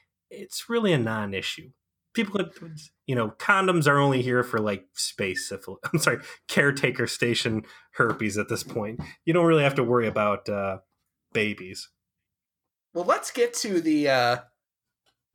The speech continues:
Speaker 2: let's get to the most awkward part of the episode.
Speaker 1: I liked it.
Speaker 2: Well,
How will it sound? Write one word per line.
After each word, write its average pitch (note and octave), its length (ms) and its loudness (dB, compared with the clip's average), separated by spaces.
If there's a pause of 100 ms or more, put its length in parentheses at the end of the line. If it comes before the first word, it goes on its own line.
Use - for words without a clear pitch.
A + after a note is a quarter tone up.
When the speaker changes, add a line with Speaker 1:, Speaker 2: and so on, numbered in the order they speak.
(140)
Speaker 2:
let's G3 160 -6
get D4+ 180 -2
to - 100 -2
the D3+ 100 4
most D3 460 2
awkward C3+ 460 0
part C3 180 2
of B2+ 60 -2
the F#3+ 120 -2
episode. D#3 580 -6 (120)
Speaker 1:
I C#3 80 2
liked G2+ 300 -4
it. - 100 -20 (1500)
Speaker 2:
Well, F3+ 380 2